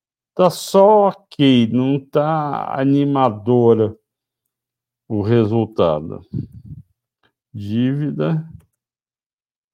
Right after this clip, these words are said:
Geração de caixa operacional, trinta e um milhões, foi bom. É, cancelou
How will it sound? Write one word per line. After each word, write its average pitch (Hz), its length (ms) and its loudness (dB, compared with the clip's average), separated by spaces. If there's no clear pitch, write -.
Geração 123 600 4
de 113 140 -2
caixa 120 440 2
operacional, 110 1040 0
trinta 113 340 2
e 117 60 2
um 113 60 0
milhões, 143 600 2
foi 131 240 0
bom. 131 680 0
É, 117 460 2
cancelou 117 880 4